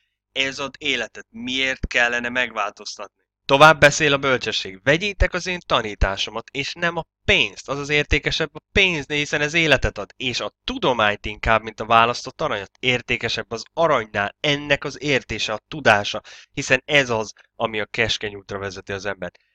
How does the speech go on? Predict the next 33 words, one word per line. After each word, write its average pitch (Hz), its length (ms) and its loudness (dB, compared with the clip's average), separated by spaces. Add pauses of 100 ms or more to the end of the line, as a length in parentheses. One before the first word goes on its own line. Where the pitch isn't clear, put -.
(100)
Mert 220 240 -2
jobb 240 300 0
a 160 60 2
bölcsesség 123 680 0
a 127 40 2
drága 117 420 6
gyöngyöknél, 104 540 -6
és 117 240 -8
semmi 160 460 -2
gyönyörűségek 113 840 -6
ehhez 107 340 -4 (100)
egyenlők 98 580 -8
nem 110 340 -2
lehet. 107 320 -4 (220)
Ezért 135 320 -2
mondta 143 260 -2
a 139 40 2
mesiák, 135 560 2
hogy 110 140 -8
add 117 220 -2
el 139 100 6
mindened, 139 460 -2
mikor 135 260 -8
megérted, 127 500 0
és 110 140 -6
vedd 120 220 0
meg 123 120 -4
azt 127 180 -6
a 127 40 -10
földet, 113 500 -4 (340)
ahol 120 380 6
ez 117 220 -2
található. 95 640 -2